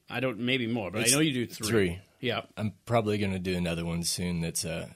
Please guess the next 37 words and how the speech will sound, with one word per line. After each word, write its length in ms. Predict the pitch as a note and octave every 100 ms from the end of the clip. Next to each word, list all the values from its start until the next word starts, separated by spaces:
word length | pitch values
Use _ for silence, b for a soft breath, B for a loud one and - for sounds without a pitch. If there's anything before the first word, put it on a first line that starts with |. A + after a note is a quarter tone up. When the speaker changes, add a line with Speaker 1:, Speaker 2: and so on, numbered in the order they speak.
| -
Speaker 2:
sober 420 | - A#2+ G2 F2
open 260 | E2+ E2+ E2
mic 380 | E2 D#2 - -
for 220 | - F#2
people 400 | F2 F#2 F2+ F2+
who 380 | F2+ F2+ F2 - - - F2 _ _ -
don't 220 | G2 F2+
wanna 200 | F2+ F2
go 160 | F2 F2
and 120 | F2
be 160 | F2+
around 280 | F2 F2 E2
the 80 | E2
bar 200 | E2 E2+
scene. 440 | - E2+ - F2 -
Um, 300 | G2 F#2 F#2 b b b b b b b b b -
but 400 | C3 B2 G#2 - _ _ -
I 120 | G#2
got 260 | C#3+ B2 B2
into 320 | D#3+ E3 A2+
it 100 | G#2+
just 220 | A#2 A#2 -
by 160 | F#2
going 320 | F2+ G2 A2+
to 100 | G2+
the 160 | F#2 F#2
open 240 | F2+ F#2
mics 500 | F2 F2 F2 - - -
and, 320 | G2 F#2+ F2+
uh, 260 | E2+ E2 E2+ - _ _ _ _ _ - - - G#2
became 340 | G#2 A2+ A2
good 180 | G#2+ F2+
friends 260 | G#2+ G2+
with 140 | F#2 E2+
Joe 220 | G#2 F#2+
O'Brien, 480 | F2+ F#2+ F2+ F2 F2
a 680 | E2+ - - _ _ -